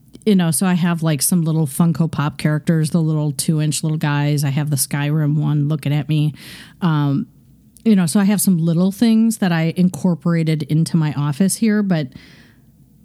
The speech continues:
what does a person do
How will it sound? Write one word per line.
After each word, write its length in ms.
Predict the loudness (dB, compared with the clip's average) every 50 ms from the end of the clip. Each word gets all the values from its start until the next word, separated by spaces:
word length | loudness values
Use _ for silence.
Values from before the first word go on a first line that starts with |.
| -20 -20 -12
what 420 | -8 -4 0 0 0 0 0 0
does 460 | 0 2 2 2 0 -2 -4 -8 -10 -6 -4 -2
a 80 | -2
person 500 | 0 2 2 2 2 2 2 4 4 4
do 460 | 2 2 2 2 2 2 2 0 -2